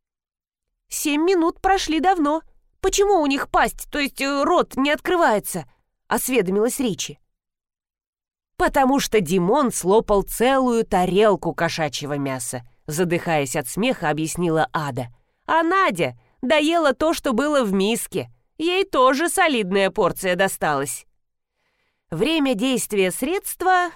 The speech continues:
увеличивается соответственно его объёму. Молчать они теперь будут до утра, может, даже до обеда.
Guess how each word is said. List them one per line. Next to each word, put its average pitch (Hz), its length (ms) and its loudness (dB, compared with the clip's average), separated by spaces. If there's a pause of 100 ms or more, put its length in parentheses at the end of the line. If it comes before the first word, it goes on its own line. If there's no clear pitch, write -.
(140)
увеличивается 262 880 0
соответственно 254 840 -2
его 220 280 0
объёму. 170 720 0 (1300)
Молчать 247 500 2
они 202 200 0
теперь 180 280 0
будут 147 460 -2
до 240 240 2
утра, 254 520 2 (840)
может, 233 360 0
даже 185 300 2
до 151 180 0
обеда. 135 460 -4